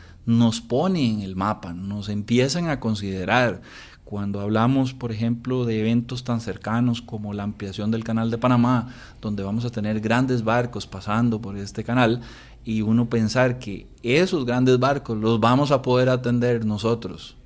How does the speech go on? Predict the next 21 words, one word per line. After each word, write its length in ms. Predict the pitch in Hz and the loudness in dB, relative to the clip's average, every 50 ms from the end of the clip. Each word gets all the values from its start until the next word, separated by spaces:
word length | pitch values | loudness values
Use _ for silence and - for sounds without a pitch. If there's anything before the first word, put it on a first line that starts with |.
| - - - - - - | -20 -20 -20 -20 -20 -8
aquí 460 | - 95 95 - - - 123 120 117 | -6 -6 -6 -6 -2 0 2 4 4
en 160 | 117 113 117 | 4 4 2
Costa 280 | 113 113 113 110 - 127 | 0 -2 -6 -4 -4 -4
Rica, 380 | 127 131 135 127 127 107 98 - - - - - - - | -2 -2 -4 -4 -6 -10 -14 -16 -18 -20 -20 -20 -18 -4
no 200 | - 107 107 104 | 0 0 2 2
vamos 280 | 101 104 113 127 127 120 | 2 2 2 2 2 0
a 60 | 113 | 0
necesitar 400 | 104 98 95 92 87 101 104 104 | -4 -4 -6 -6 -6 -6 -8 -6
transbordo, 580 | - 101 98 98 104 120 127 127 127 123 117 110 | -6 -8 -6 -6 -2 0 0 2 2 2 0 0
no 80 | 107 | 0
vamos 220 | 101 101 104 107 113 | -2 -2 -4 -4 -4
a 60 | 107 | -4
necesitar 320 | 104 101 - 107 104 107 | -4 -4 -4 -4 -4 -4
de 100 | 101 104 | -4 -6
barcos 400 | 101 104 104 101 98 - - - | -6 -6 -6 -8 -8 -12 -14 -14
pequeños, 640 | - 98 95 - 131 135 135 135 131 127 123 113 110 | -10 -10 -4 -2 0 0 2 4 4 4 2 2 0
no 140 | 104 101 101 | -2 -4 -4
vamos 260 | 104 104 107 101 107 | -4 -4 -4 -4 -6
a 80 | 104 | -6
necesitar 560 | 101 98 98 98 101 98 - 110 113 117 107 - - - - - - - - 107 | -6 -6 -8 -8 -10 -8 -2 2 2 2 2 0 -6 -16 -16 -18 -18 -16 -10 -2
de 280 | 107 110 107 101 92 | 2 2 4 4 2